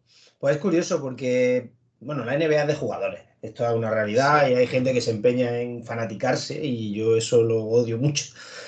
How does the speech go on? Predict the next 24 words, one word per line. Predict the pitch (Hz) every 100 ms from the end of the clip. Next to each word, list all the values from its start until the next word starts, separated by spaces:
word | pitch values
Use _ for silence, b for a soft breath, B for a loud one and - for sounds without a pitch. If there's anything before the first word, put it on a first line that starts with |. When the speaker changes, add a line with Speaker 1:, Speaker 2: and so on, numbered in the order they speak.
| B
Speaker 1:
No | 139
soy | 156 175 156
nada | 151 151 117 113 113 113 - - - 113
radical | 127 127 117 127 120 117
de, | 117 113
de | 110 113
Boston | 107 110 135 - 151 151 156 b b b
ni | 127 123
de | 117
ningún | 113 110 131
equipo | 127 123 117
en |
sí. | 113 135
Me | 151 127
gustan | 123 120
muchos | 120 117
equipos. | 110 113 -
De | 120
hecho, | 131
soy | 120 127 127
ultra | 156 147 120 117
de | 117
LeBron | 117 123 139 151 -
y | 123 113 113 110 104